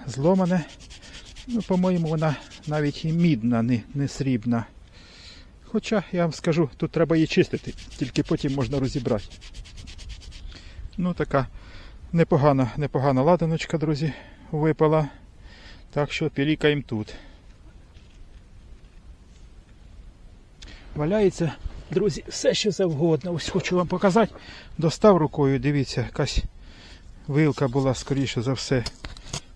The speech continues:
Видно чітко, да? Що тільки немає тут, що тільки нема, друзі, все є. Так що забираємо і йдемо далі. Ось, друзі, бачу, якийсь кругляшок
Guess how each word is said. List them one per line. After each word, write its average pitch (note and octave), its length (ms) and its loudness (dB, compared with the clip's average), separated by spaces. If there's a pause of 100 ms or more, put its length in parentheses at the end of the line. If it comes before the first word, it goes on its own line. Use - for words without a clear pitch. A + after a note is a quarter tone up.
(120)
Видно C3+ 360 0
чітко, B2 460 -4
да? D#3 200 -2 (920)
Що - 300 -2
тільки - 300 -6
немає C#3 440 -2
тут, - 280 -10
що - 340 0
тільки E3 280 -6
нема, C#3 300 -4
друзі, C3 440 -4 (640)
все E3+ 280 2
є. B2+ 200 -4 (1500)
Так D3+ 180 -8
що D3 220 -4 (140)
забираємо D#3 640 0
і D3+ 100 -2
йдемо C#3+ 280 -2
далі. A#2 380 0 (840)
Ось, D#3+ 280 4 (320)
друзі, D3+ 420 0 (640)
бачу, C#3+ 340 2
якийсь C#3 260 2
кругляшок D#3+ 640 2